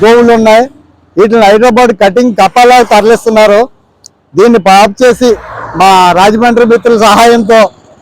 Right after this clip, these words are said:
రాజానగరం పోలీస్ స్టేషన్కి అప్పచెప్పి ఇక అక్కడి నుండి మంచి గోశాలకు పంపించి వాటిని మేపుకునే రైతులకి ఆధార్ కార్డు తీసుకుని వాటి ప్రాణాలు కాపాడాలని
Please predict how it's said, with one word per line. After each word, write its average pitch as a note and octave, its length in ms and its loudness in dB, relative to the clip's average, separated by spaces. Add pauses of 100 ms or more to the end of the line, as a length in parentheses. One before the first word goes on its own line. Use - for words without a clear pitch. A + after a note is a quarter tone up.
(240)
రాజానగరం A#3 600 2
పోలీస్ A3+ 280 0
స్టేషన్కి A#3 340 0
అప్పచెప్పి G#3+ 460 -2 (680)
ఇక G#3+ 160 0 (140)
అక్కడి A#3 240 -2
నుండి B3 320 0 (760)
మంచి G#3 240 -2 (100)
గోశాలకు A#3+ 520 2
పంపించి A3+ 440 -2 (720)
వాటిని A3 520 0 (1000)
మేపుకునే B3+ 500 0
రైతులకి A#3 540 0 (220)
ఆధార్ A#3 340 2
కార్డు A#3+ 200 0
తీసుకుని A3+ 520 -2 (480)
వాటి G3 280 0
ప్రాణాలు B3+ 500 0
కాపాడాలని A#3 840 0